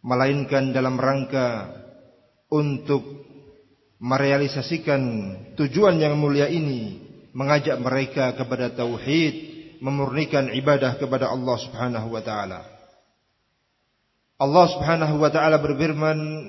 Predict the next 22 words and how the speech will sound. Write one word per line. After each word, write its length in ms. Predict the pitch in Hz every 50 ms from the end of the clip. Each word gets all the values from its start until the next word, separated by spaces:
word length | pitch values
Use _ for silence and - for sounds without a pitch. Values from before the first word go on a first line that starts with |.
| 90 92 107
"Wa 80 | 139
laqad 320 | 139 139 143 139 147 139 127
ba'atsna 720 | 147 143 156 165 - - 143 143 143 139 135 131 131 151
fi 160 | 139 139 135
kulli 320 | - 165 156 143 139 143 143
ummatin 480 | 147 156 147 143 143 135 139 143 139
rasula 720 | 123 127 131 131 131 - 147 131 117 110 104 92 85 - - - - - - - _ _ _ _ _ _ _ _ _ _ - - - - - - _ _ _ _ _ _
an 160 | - 131 151
i'budu 480 | 160 185 165 156 160 170 165 151 165 160
Allaha 480 | 151 147 147 156 160 165 165 156 160
wajtanibu 640 | 151 156 156 147 - - 160 156 151 156 147 147 156 151 156
taghut." 720 | 160 151 151 147 143 135 170 175 165 139 120 - - - - - - - - - - - - _ _ _ _ _ _ _ _ _ _ _ _ _ _ _ _ _ _ _ _ _ _
Dan 220 | 113 139 143 143
sungguh 500 | 139 - - 156 151 147 127 139 143 131 117 - - - - - - - - - - _ _ _ _ _ _ _ _ _ _ _ _ _ -
kami 320 | 139 147 156 165 160 151 160
telah 160 | 165 160 151 147 151
mengutus 480 | 156 151 160 160 156 160 156 139 - - -
pada 160 | 151 147 143
tiap-tiap 640 | 139 - 147 143 139 - - 147 147 143 143 - -
umat 480 | 165 156 151 139 135 131 123 - -
seorang 340 | - 139 139 135 131 131 127 117
rasul 640 | 117 120 113 - - 131 123 113 101 92 90 85 -